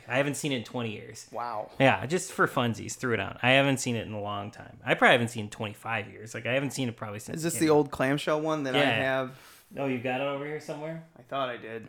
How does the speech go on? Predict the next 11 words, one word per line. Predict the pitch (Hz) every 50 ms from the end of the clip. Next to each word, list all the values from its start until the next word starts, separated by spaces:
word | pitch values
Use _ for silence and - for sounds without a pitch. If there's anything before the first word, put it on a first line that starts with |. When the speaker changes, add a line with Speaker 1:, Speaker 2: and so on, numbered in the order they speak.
| - -
Speaker 2:
Whatever. | - - 107 104 101 107 - - _ _ _ _ _ _ -
Maybe | 147 147 147 131 127
it's | 117 - 123
up | 113 95 -
there. | 110 110 113 113 - -
I'm | 127 123
not | 117 107 110 110
looking. | 110 117 - - - _ -
Speaker 1:
Yeah, | 151 156 170 170 151 127 107 - - - _ _ _ -
and | 139 139 135 131 131 131 127 - -
it's | 139 143 143 - -